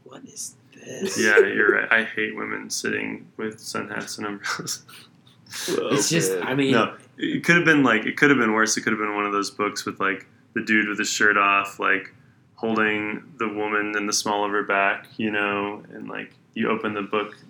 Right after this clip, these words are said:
Speaker 2: to the back cover, and it's, like, the lady with, like, six dogs, like, in
Speaker 1: Oh
Speaker 2: her
Speaker 1: my
Speaker 2: picture,
Speaker 1: gosh.
Speaker 2: you know? Could have been one of those books.
Speaker 3: I just, I was, you know, I was in with this book. You know, I was trying to pull you guys along for most of the book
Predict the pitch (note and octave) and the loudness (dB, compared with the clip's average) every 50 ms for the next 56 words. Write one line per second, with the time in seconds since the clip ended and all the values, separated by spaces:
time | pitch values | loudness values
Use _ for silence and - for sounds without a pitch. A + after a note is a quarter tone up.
0 | - - - - A2 G#2 G2+ G#2 G2+ G#2+ - - A2 G#2 G2+ G#2 G#2 G2+ G2+ G#2 | -20 -12 -10 -8 -8 -4 0 0 0 0 -2 -4 -4 -4 -2 0 0 2 0 0
1 | - - - - - - _ _ - A2+ G#2+ G#2 G2+ G#2 - - G2+ G2 - - | -2 -6 -16 -20 -20 -20 _ _ -4 -2 0 0 0 -2 0 0 0 -2 -2 -4
2 | - G#2 G2+ G2+ G2+ G2+ G#2 G2+ G2 G2 G2+ - - G#2 G2+ G#2 - - - G#2+ | -2 -2 0 2 2 2 2 0 -2 -2 -6 -6 -6 -8 -8 -6 -6 -6 -6 -6
3 | - - - - G#2 G2+ G2 G2 G2+ G2+ - - - G#2+ G2+ G2 - G#2 G#2 G2+ | -6 -6 -4 -2 0 2 2 2 0 -2 -6 -6 -6 -4 -6 -6 -6 -6 -6 -4
4 | G2+ G2+ F#2+ F#2+ G#2+ G#2+ - A2 G#2 G#2 G#2 G#2 G#2 - - - - - - - | -4 -4 -2 -2 -4 -4 -4 -2 -2 0 0 -2 -2 -4 -10 -16 -16 -20 -20 -20
5 | - _ _ _ _ - A2 A2 A2 A2 A2+ A2 - _ _ _ _ _ _ _ | -20 _ _ _ _ -6 -4 -2 -2 -2 -4 -6 -10 _ _ _ _ _ _ _
6 | - C3 A#2 A2 G#2+ G2+ G2+ G2 G2 G2 G#2 G2 - - G2 G2 F#2+ - - - | -2 -2 0 0 -2 -2 -2 -4 -2 -4 -4 -6 -6 -6 -8 -6 -6 -6 -8 -8
7 | - - - - _ _ _ - - - - - - - - - F#3 G3+ G#3 G#3+ | -8 -10 -12 -16 _ _ _ -16 -14 -14 -12 -14 -14 -6 -2 2 2 4 4 4
8 | F3 - - - - D#3+ D#3 C3 - - - - - - _ _ _ - - D#3 | 2 0 0 2 4 6 6 6 6 4 2 2 0 -4 _ _ _ -2 2 6
9 | E3+ F3 E3+ D#3 - - C#3+ F3+ G#3+ G3+ D3 A#2 - - A#2+ C3 C#3 D3 C3+ B2+ | 6 8 6 6 4 6 6 6 8 6 6 4 4 4 6 6 8 6 6 4
10 | C3 C3 B2+ B2+ - B2+ C3 C3 C3 C3 - - - B2 B2 A#2 A2 F#2+ B2 A#2+ | 4 2 0 2 6 6 6 6 4 2 -4 -4 0 2 2 4 4 4 2 2
11 | - - C#3 B2 G#2+ F#2+ - - - - C3 A#2 A#2 G#2+ G#2+ G2+ G2 G2 G2+ G2+ | 2 2 4 4 2 0 -2 -8 0 4 6 6 6 6 4 2 2 2 2 2
12 | G2+ G2+ G2 G#2 A2+ - - _ _ _ _ _ _ _ _ _ _ _ _ - | 2 2 0 0 -4 -6 -12 _ _ _ _ _ _ _ _ _ _ _ _ 0
13 | A2 G#2 G2 G2+ G2+ G#2 G#2 - A2 G2 F#2+ F#2 F#2+ G#2 G2+ G2+ | 2 2 4 4 2 2 2 2 0 0 0 2 2 2 2 4